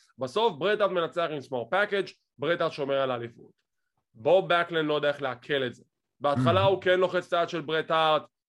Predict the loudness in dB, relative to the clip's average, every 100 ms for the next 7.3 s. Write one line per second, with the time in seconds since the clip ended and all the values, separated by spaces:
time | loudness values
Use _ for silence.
0 | _ _ -4 0 2 2 0 0 0 0
1 | 0 0 -2 -6 -8 -8 -4 -2 0 0
2 | -2 -4 -10 _ _ -6 -2 0 0 0
3 | 0 0 0 0 0 0 -4 0 2 2
4 | -2 -6 -4 -2 0 2 2 0 -4 -2
5 | -2 -2 -4 -2 0 0 -4 _ _ _
6 | _ -2 0 0 0 -2 -2 -8 -2 0
7 | 2 0